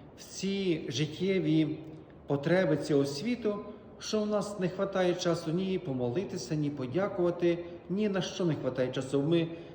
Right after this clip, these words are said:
весь час, весь час кудись спішимо. Але пам'ятаємо, дорогі браті і сестри, що життя, воно є дочасне. І рано чи пізно ми будемо давати відповідь перед Богом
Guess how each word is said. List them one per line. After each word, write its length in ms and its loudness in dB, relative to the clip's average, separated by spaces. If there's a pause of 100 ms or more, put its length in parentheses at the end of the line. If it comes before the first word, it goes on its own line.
(120)
весь 340 0
час, 520 0
весь 220 2
час 440 4 (640)
кудись 440 0
спішимо. 680 -4 (1200)
Але 200 2
пам'ятаємо, 600 0
дорогі 300 2
браті 380 2
і 40 2
сестри, 480 0
що 180 -2
життя, 680 0 (600)
воно 300 4
є 460 4 (200)
дочасне. 800 0 (800)
І 120 6
рано 240 4
чи 160 -4
пізно 600 0 (440)
ми 120 -4
будемо 420 2
давати 420 -2
відповідь 520 -6
перед 240 -6
Богом 360 -2